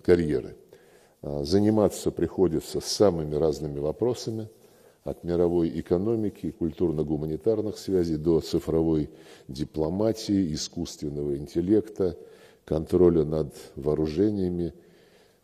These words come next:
климатом и многим другим, чего раньше в классической дипломатии никогда не присутствовало. Классическая дипломатия была посвящена вопросам войны и мира. Годы для укрепления кадровой составляющей Народного комиссариата иностранных глобализация подтолкнула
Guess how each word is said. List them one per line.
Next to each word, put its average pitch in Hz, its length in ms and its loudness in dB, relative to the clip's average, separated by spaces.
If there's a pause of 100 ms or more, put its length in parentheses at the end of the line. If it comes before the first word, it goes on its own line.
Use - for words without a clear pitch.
(120)
климатом 104 640 6
и 87 60 0
многим 110 360 2
другим, 110 480 -4
чего 87 240 -2
раньше 107 360 0
в - 280 -14
классической - 580 -4
дипломатии 78 880 -6
никогда 76 480 -6
не 80 100 -6
присутствовало. 60 800 -10 (100)
Классическая 92 560 -6
дипломатия 87 640 -6
была 73 220 -4
посвящена 90 560 -8
вопросам 78 520 -4 (460)
войны 82 560 0
и 92 140 -2
мира. 85 440 0 (160)
Годы 90 300 -14
для 80 220 -12
укрепления 92 680 -14
кадровой 98 540 -14
составляющей 78 840 -18
Народного 76 480 -16
комиссариата 76 640 -20
иностранных 73 180 -10
глобализация 85 760 4
подтолкнула 85 880 2